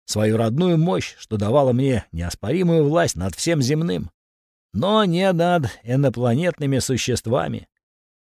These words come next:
Мы шли вперед до тех пор, пока черное облако не расступилось впереди. Аня продолжала отгонять радиацию, и ее силами уже достигла радиус в километр,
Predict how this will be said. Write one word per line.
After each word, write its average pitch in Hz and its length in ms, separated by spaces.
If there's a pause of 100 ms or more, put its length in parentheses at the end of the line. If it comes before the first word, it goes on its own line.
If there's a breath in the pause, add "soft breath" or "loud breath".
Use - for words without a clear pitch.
(220)
Мы 185 160
шли 220 200
вперед 190 360
до 143 120
тех - 200
пор, - 180
пока 131 280
черное 147 440
облако 135 640
не 90 140
расступилось 123 640
впереди. 127 540 (640)
Аня 127 260
продолжала 120 600
отгонять 127 420
радиацию, 117 720 (340)
и 101 80
ее 156 300
силами 151 440
уже 113 220
достигла 151 500
радиус 151 360
в - 80
километр, 151 640